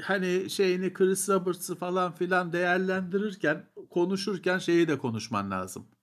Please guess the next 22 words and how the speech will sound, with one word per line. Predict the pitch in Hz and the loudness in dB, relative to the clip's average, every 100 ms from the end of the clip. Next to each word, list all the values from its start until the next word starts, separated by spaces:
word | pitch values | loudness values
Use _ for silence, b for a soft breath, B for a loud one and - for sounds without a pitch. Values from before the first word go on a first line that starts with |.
| _ | _
Bunun | 214 196 | -4 -2
kitlesini | 160 185 180 170 156 160 | -2 -6 -2 -4 -2 -2
de | 143 | 0
konuşman | 117 104 101 107 98 | 0 -4 -4 -4 -4
lazım. | 92 90 - - _ _ - | -4 -6 -8 -10 _ _ -6
En | 123 185 | 0 2
az | 170 160 | 2 0
Chris | - 165 147 - | 0 0 0 0
Roberts | 170 151 135 | 2 0 0
kadar | 143 135 151 | 0 2 0
sorun | 151 143 143 147 120 | 0 0 2 0 -2
bir | 110 | -4
kitle. | 117 95 - - - b b b b - | -4 -8 -6 -8 -10 b b b b 0
Ya | 135 151 | 2 2
iki | - 131 226 | -2 0 2
bin | 185 175 | 4 2
dolarlık | 165 160 160 160 170 151 | 2 4 4 2 0 0
uçak | 151 180 185 156 | 2 2 0 0
var | 139 123 | 0 2
ve | 143 | 2
alıyorlar | 139 143 180 160 113 101 | 2 4 4 4 2 0
kardeşim. | 120 127 123 113 98 101 | -2 0 -2 -6 -10 -14